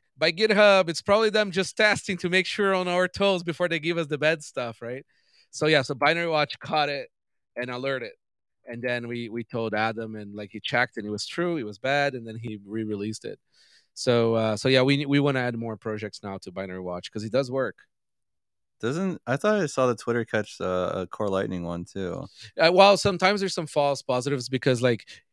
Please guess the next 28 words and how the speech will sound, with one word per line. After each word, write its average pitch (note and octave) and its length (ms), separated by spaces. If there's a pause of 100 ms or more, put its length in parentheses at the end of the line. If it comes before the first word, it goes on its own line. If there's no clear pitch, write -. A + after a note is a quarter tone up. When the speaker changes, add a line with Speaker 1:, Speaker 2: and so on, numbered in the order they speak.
(120)
Speaker 1:
especially D#3+ 400
when D#3 160
they C#3 100
get, B2 240
they A#2+ 300
release B2 260
a B2 60
new A#2 180
version, A2+ 540
sometimes B2+ 500
we A#2 140
haven't, A#2 380
like, G#2+ 180 (380)
Speaker 2:
Oh. E2+ 240
Speaker 1:
gotten A#2 260
the A#2+ 80
thing C3 240
right, B2 320
or A2+ 60
they, A2 280
it's - 140
the G#2 80
same A#2 220
file A2+ 260
name, A2+ 320
or, A2 100 (300)
you A#3 60
know, D3 160